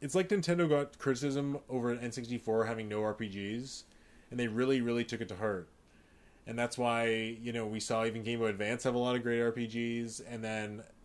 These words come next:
even moving on after that, GameCube, they did okay, and then, like,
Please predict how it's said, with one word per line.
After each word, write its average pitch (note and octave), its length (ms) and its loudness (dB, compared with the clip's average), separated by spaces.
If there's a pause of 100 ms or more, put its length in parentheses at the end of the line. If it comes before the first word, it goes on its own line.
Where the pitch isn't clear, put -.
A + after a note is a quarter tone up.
(220)
even D#3 280 0
moving C#3 360 2
on B2 300 0
after A#2+ 220 -2
that, A2+ 260 2 (420)
GameCube, C#3+ 500 0
they B2+ 320 2 (260)
did C3 140 0
okay, A#2+ 720 0
and C3+ 160 -4
then, B2 220 -2
like, A2+ 280 -2